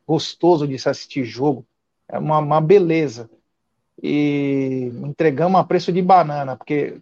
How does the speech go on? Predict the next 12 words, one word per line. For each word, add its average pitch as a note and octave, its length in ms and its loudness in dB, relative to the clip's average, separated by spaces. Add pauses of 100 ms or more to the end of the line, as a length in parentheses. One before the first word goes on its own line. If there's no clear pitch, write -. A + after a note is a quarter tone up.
(140)
deveria D3+ 560 4
ser D3+ 220 -4
também C#3 260 -6
Palmeiras, C#3 500 0
São C3 180 -6
Paulo, D3+ 300 2
Corinthians D3+ 420 -2
e B2 60 -8
Santos D3+ 300 -6
cuidar F#3 480 2
do D#3+ 120 -2
Pacaembu. B2+ 540 -6